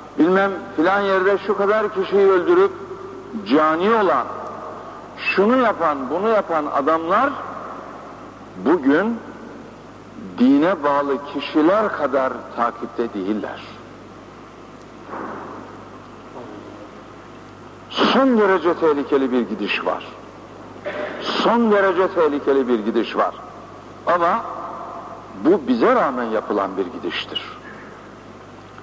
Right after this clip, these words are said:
Niye? Çünkü bu nesil her şeye evet demeye hazırlanmış bir nesil. Biz öyle bir hale gelmişiz. Her şeye evet demeye hazırız. Bizim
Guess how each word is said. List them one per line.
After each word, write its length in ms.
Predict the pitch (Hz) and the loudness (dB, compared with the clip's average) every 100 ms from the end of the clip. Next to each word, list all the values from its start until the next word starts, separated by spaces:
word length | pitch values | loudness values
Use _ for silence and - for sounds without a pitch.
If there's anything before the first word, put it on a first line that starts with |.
| - | 0
Niye? 320 | 196 208 175 240 - - - - - - - - - - | 4 6 4 0 -8 -12 -14 -14 -16 -16 -18 -18 -18 0
Çünkü 320 | 151 156 165 117 98 | 2 4 2 2 0
bu 160 | 185 | 2
nesil 420 | 165 143 - 240 277 - - - - - - | 2 2 4 4 2 -6 -14 -14 -16 -18 -14
her 380 | - - 247 233 | -4 0 2 2
şeye 340 | - 180 165 156 | 0 2 4 4
evet 320 | 151 143 139 - | 4 2 2 0
demeye 280 | 135 131 123 | 2 2 0
hazırlanmış 720 | 113 104 107 107 101 98 - | 0 2 2 2 -2 -8 -6
bir 120 | 87 - | -8 -6
nesil. 220 | - - - - - - - - - - | -10 -10 -14 -18 -20 -20 -20 -20 -18 0
Biz 180 | 151 165 | 2 4
öyle 280 | 175 170 170 | 4 4 4
bir 60 | 147 | 2
hale 220 | 127 113 | 2 0
gelmişiz. 600 | 101 92 80 - - - - - - - - - - - - - - - - | -4 -6 -10 -12 -14 -16 -16 -18 -18 -20 -20 -20 -20 -20 -18 -18 -16 -8 0
Her 220 | 214 233 | 0 0
şeye 280 | - 185 180 | 2 4 6
evet 240 | 160 156 143 | 4 2 2
demeye 240 | 135 139 | 2 2
hazırız. 380 | 131 120 117 101 - - - - - - - - - - - - - - - - - | 2 0 0 -2 -6 -16 -16 -18 -18 -16 -16 -16 -18 -18 -18 -18 -18 -18 -20 -4 4
Bizim 460 | 202 190 254 262 | 4 6 4 2